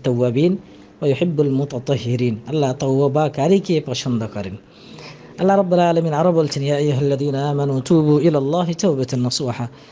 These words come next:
আল্লাহ "এ ইমানদারেরা, তোমরা আল্লাহর দিকে ফিরে এসো, তওবা নাসুহা করো।" তওবা নাসুহা বলা হয় যার মধ্যে পাঁচটি শর্ত পূর্ণ হবে, সেটাই হচ্ছে তওবা নাসুহা।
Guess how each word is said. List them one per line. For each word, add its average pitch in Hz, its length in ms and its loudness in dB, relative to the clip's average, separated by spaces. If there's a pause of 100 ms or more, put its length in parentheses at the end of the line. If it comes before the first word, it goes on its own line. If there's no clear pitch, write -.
(200)
আল্লাহ 135 300 2 (480)
"এ 160 280 4
ইমানদারেরা, 151 540 0
তোমরা 139 480 -2
আল্লাহর 151 280 2
দিকে 139 400 -4
ফিরে 165 380 2
এসো, 139 560 0
তওবা 175 400 2
নাসুহা 135 460 -6
করো।" 107 260 -12
তওবা 220 300 4
নাসুহা 160 540 0 (1800)
বলা 196 240 4
হয় 170 280 0 (120)
যার 175 200 2
মধ্যে 190 460 0 (140)
পাঁচটি 175 480 -2
শর্ত 165 420 -2
পূর্ণ 143 280 0
হবে, 113 300 -2 (880)
সেটাই 180 340 4
হচ্ছে 170 240 0
তওবা 143 340 2
নাসুহা। 127 400 -2